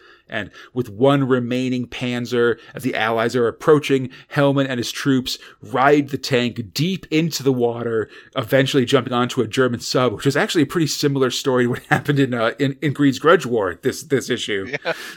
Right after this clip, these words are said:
Speaker 1: Like, a lot of driving cars really deep into water, I guess. Um, and he pauses only 'cause he's, like, positioned a shell in, like, the driver's seat of the tank, and he, like, throws a hammer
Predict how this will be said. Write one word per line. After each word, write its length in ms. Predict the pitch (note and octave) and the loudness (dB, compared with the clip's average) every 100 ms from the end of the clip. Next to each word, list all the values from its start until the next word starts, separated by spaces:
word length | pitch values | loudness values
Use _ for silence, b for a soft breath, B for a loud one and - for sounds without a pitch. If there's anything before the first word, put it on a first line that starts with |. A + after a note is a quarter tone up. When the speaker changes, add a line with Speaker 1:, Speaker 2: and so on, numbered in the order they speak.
| B | B
Speaker 1:
Like, 140 | C#3 B2 | -4 0
a 60 | D#3+ | 0
lot 200 | G#3 D#3 | 2 0
of 120 | G#2+ B B - | 0 B B -8
driving 480 | - A#2+ C3 B2 - | 0 4 4 4 -4
cars 540 | - C3+ C#3+ B2 G2 | -6 0 0 0 -2
really 260 | A#2+ A#2+ A2 | -2 0 -2
deep 240 | B2 B2 | -2 -2
into 160 | A2+ G#2+ | -2 -6
water, 400 | F2+ C#3+ C3 F#2+ | -2 0 0 -4
I 100 | F2+ | -4
guess. 500 | G2+ G2 F#2 - - _ _ _ _ - A2 | -4 -6 -8 -10 -12 _ _ _ _ -14 -10
Um, 320 | F#2+ F#2+ F2+ B B B B | -8 -8 -12 B B B B
and 260 | C#3 C3+ A#2+ - | -4 -2 -4 -6
he 160 | D3 | -8
pauses 480 | B2+ - D3 D3 B2+ - | -6 -2 2 2 2 0
only 260 | C3+ C#3+ C#3 | 2 2 2
'cause 120 | C3+ | 0
he's, 120 | B2+ | 0
like, 180 | B2+ - | 0 0
positioned 600 | B2 F#2 F#2+ C3 D3+ B2 | -2 0 2 2 2 0
a 60 | A2 | -2
shell 680 | - - A2+ A#2 A2+ G#2 D3 b b - | -2 -2 0 0 -2 -6 -12 b b -2
in, 180 | C3+ B2+ | 0 2
like, 140 | A#2 | 0
the 80 | B2 | 0
driver's 480 | - A2+ A2+ A2+ - | 2 4 4 0 -2
seat 160 | A#2+ | -4
of 80 | G#2+ | 0
the 60 | G#2+ | -2
tank, 340 | - A2+ A2 | -2 -4 -4
and 60 | A2 | -4
he, 60 | |
like, 140 | G#2+ - | -6 -8
throws 440 | - G#2+ C3 B2+ | -10 -4 -4 -2
a 80 | A2 | -4
hammer 720 | - C#3 C#3 C3+ B2 A2+ A2 | -6 -4 -2 -2 -4 -6 -8